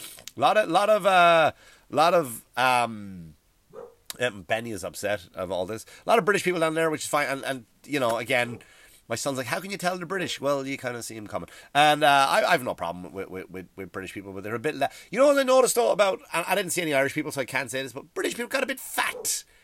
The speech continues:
You've gotten fatter than I remember Britain. I don't know what's going on there, but, you know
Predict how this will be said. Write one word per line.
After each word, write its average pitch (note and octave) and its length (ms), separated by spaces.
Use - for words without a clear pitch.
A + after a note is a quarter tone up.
You've F#3+ 140
gotten A#3+ 260
fatter - 460
than E3+ 100
I E3+ 60
remember A#2+ 680
Britain. A2 400
I - 100
don't A#3 60
know A3+ 60
what's A#3 160
going - 160
on F3+ 160
there, A#2 340
but, F#3 220
you G3+ 80
know F3+ 300